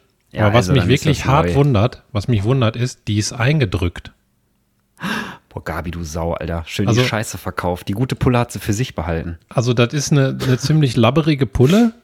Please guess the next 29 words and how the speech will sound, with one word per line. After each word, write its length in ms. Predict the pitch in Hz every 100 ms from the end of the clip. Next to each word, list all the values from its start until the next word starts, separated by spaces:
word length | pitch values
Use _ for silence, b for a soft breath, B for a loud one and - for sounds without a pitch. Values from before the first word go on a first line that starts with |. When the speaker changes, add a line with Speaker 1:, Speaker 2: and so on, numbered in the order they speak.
| _
Speaker 2:
aber, 360 | - 127 131 -
aber 240 | 131 117
wenn 140 | 127 147
da 80 |
Kohlensäure 640 | 123 151 190 190 123 113 110
drin 340 | 104 135 165 117
wäre 340 | 147 165 110
in 100 | 104
dieser 220 | 101 101
Crystal 400 | 101 120 101 -
Pepsi, 560 | 95 101 - - 160 202 b b b b b b _
dann, 340 | 113 120 123
Speaker 1:
Mhm. 40 | 127
Speaker 2:
äh, 260 | 131 120
müsste 360 | 120 127 160 -
die 140 | 123
ja 240 | 120 110 110
unter 320 | 113 127 120
Druck 260 | 110 190 -
stehen, 360 | - 98 98
die 80 | 92
Flasche. 400 | - 107 98 135
Aber 140 | 120
Speaker 1:
Oh 40 | 117
Speaker 2:
ich 60 | 117
Speaker 1:
nein, 80 |
Speaker 2:
kann 140 | 151 160
die 100 | 147
so 140 | 123